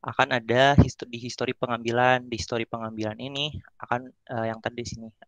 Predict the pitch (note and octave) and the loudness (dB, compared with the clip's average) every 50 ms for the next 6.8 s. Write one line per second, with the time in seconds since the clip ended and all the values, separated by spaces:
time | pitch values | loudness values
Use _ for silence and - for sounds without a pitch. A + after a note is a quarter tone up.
0 | - - - - - A2+ - - - _ _ _ _ _ _ _ _ _ _ _ | -16 -12 -10 -10 -10 -10 -12 -14 -16 _ _ _ _ _ _ _ _ _ _ _
1 | _ _ _ _ _ _ - - A#2 - A#2 - - A2 G#2+ G#2 G2+ G#2+ A2 A#2 | _ _ _ _ _ _ -6 -6 -6 -6 -10 -12 -10 -8 -8 -8 -6 -2 0 0
2 | B2 C3 C#3 C#3 C3 A#2 G#2+ G#2+ G#2+ G#2 G#2+ A2+ A#2 C3 C3+ C#3+ D3 D3 _ _ | 2 2 0 -2 -4 -6 -6 -6 -6 -8 -6 -4 -2 -2 -2 -4 -6 -12 _ _
3 | _ B2 A#2+ A2+ - - - - - - A2 G#2+ G#2+ A2 A2 A2+ A2 A2 - A2+ | _ -18 -18 -18 -18 -18 -20 -18 -16 -16 -10 -8 -6 -6 -6 -8 0 4 4 4
4 | - A2+ A2 G#2+ - A2 G#2+ G#2+ B2 C3 C#3+ C#3 B2+ A#2+ A#2+ - A#2+ A#2+ A#2 A2+ | 4 0 -8 -8 -8 -10 -4 2 4 4 4 2 0 -4 -4 -4 -4 -6 -4 -4
5 | A2 A2 A2+ A2+ B2 C3+ B2+ A#2 A2 G#2+ - A2 A2+ A#2+ B2+ B2+ A#2+ A#2 A2+ A#2+ | -2 -2 -4 -4 -4 -4 -4 -4 -4 -6 -10 -8 -6 -6 -4 -6 -6 -4 -6 -4
6 | A#2+ - A#2+ A2+ A2 - A#2 A2 G#2+ G#2+ G#2 G#2+ A2 A#2 C3 | -4 -4 -4 -4 -6 -6 -6 -4 -2 -2 -2 -4 -6 -6 -8